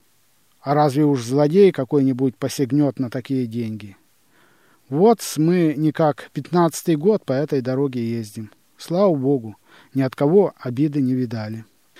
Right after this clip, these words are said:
"Знаете-с", подхватил Седой, — "вот с когда плохо, когда наш брат зазнается, да взнать полезет, да начнет стыдиться своего звания,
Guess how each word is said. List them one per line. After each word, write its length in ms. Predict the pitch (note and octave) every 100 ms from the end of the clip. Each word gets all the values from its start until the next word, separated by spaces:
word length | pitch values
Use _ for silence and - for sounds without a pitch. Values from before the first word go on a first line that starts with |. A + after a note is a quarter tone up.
| - - - -
"Знаете-с", 720 | A2+ F3 A#3+ A3+ - A#2+ -
подхватил 540 | C#3 - D3+ - C#3+
Седой, — 480 | - C#3+ B2 A2+ G#2+ - _ _ -
"вот 360 | A#2 D#3 G#3+ -
с 40 |
когда 340 | - D#3 D3+ D3
плохо, 500 | - C3+ A#2+ A2+ G2 A#2
когда 300 | - C3 D#3+
наш 220 | D#3 D3
брат 360 | A#2+ D3 G3 E3 B2
зазнается, 1000 | C#3 B2+ C#3+ A#2+ D#3+ G3 D#3+ A2+ - G2 _ - _
да 160 | B2+ C3+
взнать 440 | A2+ D3 F3+ F#3+
полезет, 560 | - C#3 C3 A#2 G#2+ G2+
да 140 | C3+
начнет 420 | C#3+ C#3+ E3+ D#3
стыдиться 560 | - D3 C#3+ D#3 - B2+
своего 400 | - C#3+ C#3+ C#3
звания, 640 | A2+ C#3+ F#3 C#3+ A2+ G2